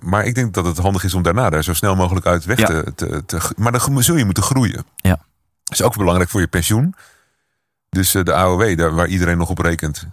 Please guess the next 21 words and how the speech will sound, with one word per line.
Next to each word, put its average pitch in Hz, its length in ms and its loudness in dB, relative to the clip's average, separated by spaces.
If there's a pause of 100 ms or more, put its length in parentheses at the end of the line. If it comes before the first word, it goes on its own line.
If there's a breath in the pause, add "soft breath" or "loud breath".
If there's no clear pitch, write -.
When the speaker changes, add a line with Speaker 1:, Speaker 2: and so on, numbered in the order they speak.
Speaker 1:
Nou 101 120 -4
ja, 85 100 2
over 73 200 -4
twintig 92 280 -6
jaar 76 220 0
of 73 80 -6
zo, 80 180 -4
dan 78 100 -2
hebben 82 220 -2
we 78 160 -4
twee 92 420 -2
werkenden 80 480 -2
per 78 220 0
A 80 80 0
O 80 160 0
W'er. 80 280 0
We 80 60 -2
hebben 85 180 -2
er 90 60 -2
nu 90 140 0
vier. 95 640 0